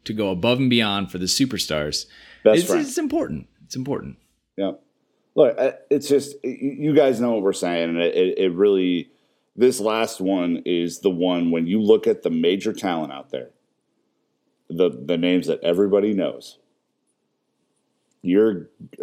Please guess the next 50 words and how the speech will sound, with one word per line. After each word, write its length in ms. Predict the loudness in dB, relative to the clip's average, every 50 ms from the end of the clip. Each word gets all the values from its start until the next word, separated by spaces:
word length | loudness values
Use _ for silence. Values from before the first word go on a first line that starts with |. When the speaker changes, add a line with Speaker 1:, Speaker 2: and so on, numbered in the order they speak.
| -2 0
Speaker 2:
if 160 | 0 0 0
you're 100 | 0 0
Chelsea 300 | 2 2 2 2 2 0
Football 240 | 0 2 2 2 2
Club 220 | 2 2 0 0
and 80 | 0 -2
you're 80 | -2 0
Marina, 300 | 0 0 0 0 0 0
it 200 | 0 -2 -2 0
doesn't 240 | 0 0 0 0 0
mean 140 | 0 0 0
you 80 | 0
don't 200 | 0 0 0 -2
try 160 | -2 0 0
and 100 | 2 2
get 140 | 0 0 0
the 60 | -2
best 200 | -2 -2 -2 -2
deal 160 | -2 -2 -2 -2
that 120 | -4 -8
you 100 | -12 -10
can, 340 | -6 -2 0 0 0 0 -2
obviously, 680 | -4 -6 -8 -10 -14 -18 -18 -20 -20 -20 -20 -20 -20 _ _ _ _ _ _ _ _ _ _ _ -4
right? 300 | 0 0 2 0 0 -2
And, 240 | -4 -6 -4 -4
and 160 | -2 0 0 2
make 220 | 2 0 -2 -2
the 60 | -4
best 340 | -2 -2 -2 -2 -4 -6 -8
structure 400 | -4 -2 -2 -2 -2 -4 -4 -4
that 80 | -4 -4
you 100 | -6 -6
can 180 | -6 -8 -8
for 80 | -8 -10
the 80 | -10
club 320 | -2 2 4 4 4 2 0
because 380 | -4 -8 -6 -6 -6 -6 -6 -6
you've 180 | -6 -8 -6 -4
worked 260 | -2 -2 -2 -2 -4
a 60 | -6
long 320 | -4 -4 -4 -4 -4 -6 -4
time 280 | -4 -2 0 0 0 0
to 60 | 0
make, 300 | 0 0 0 -2 -4 _
to 60 | -8
put 160 | -6 -4 -2 -2
that 140 | -4 -4
structure 300 | -4 -4 -4 -4 -4 -6 -8
in 60 | -6
place. 480 | -2 0 2 2 2 0 -2 -10 -20